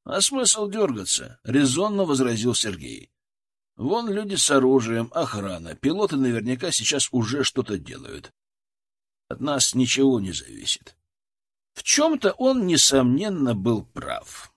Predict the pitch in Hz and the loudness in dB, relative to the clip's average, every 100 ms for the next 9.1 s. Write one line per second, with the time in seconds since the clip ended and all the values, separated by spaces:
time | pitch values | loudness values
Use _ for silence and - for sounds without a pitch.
0 | _ _ 101 147 196 196 262 240 - 175 | _ _ -2 4 4 4 2 0 0 2
1 | 156 147 139 127 135 127 123 131 135 143 | 4 4 4 4 4 4 2 2 2 2
2 | 202 131 127 117 117 123 120 117 110 - | 2 2 2 2 2 2 2 0 0 0
3 | - - 107 120 117 110 113 113 110 208 | 0 -2 -2 0 0 0 0 0 0 0
4 | 214 - _ _ _ _ _ - 131 190 | 0 -4 _ _ _ _ _ 0 4 6
5 | 220 285 262 233 185 165 151 220 202 117 | 6 4 2 2 4 4 2 4 2 4
6 | 127 123 196 202 208 196 180 165 135 143 | 2 2 0 2 2 2 2 2 2 4
7 | 135 101 - _ _ - 131 - 135 135 | 2 0 -8 _ _ -2 2 2 2 0
8 | 185 156 131 113 95 120 107 - - 64 | 0 2 2 2 2 0 2 -2 -2 -10
9 | - | -12